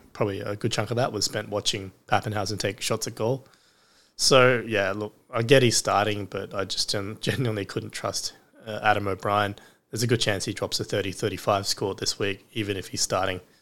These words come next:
Like, I mean, Max King, you know, we, we were excited last week, but he still only played forty-four minutes or so and, and pretty much scored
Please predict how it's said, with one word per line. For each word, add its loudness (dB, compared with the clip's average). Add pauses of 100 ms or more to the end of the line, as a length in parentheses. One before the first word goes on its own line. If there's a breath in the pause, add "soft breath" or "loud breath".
(420 soft breath)
Like, 0
I -8
mean, -4
Max 0
King, -4
you -10
know, -6
we, -2
we -6 (200 soft breath)
were -4
excited 2
last -2
week, -6
but -6
he -2
still 0
only -4
played -4
forty-four -4
minutes -6
or -8
so 0
and, -6
and -8
pretty -8
much -6
scored -2